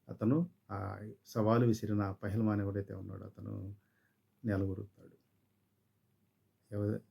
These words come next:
అది ఈ కథ ఏదో కాదు, David and Goliath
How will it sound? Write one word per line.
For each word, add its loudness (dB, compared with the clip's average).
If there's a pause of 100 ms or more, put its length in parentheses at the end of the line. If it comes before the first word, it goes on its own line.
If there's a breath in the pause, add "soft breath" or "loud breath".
అది 2
ఈ 6
కథ 2
ఏదో 2
కాదు, -4
David 6
and 6
Goliath 2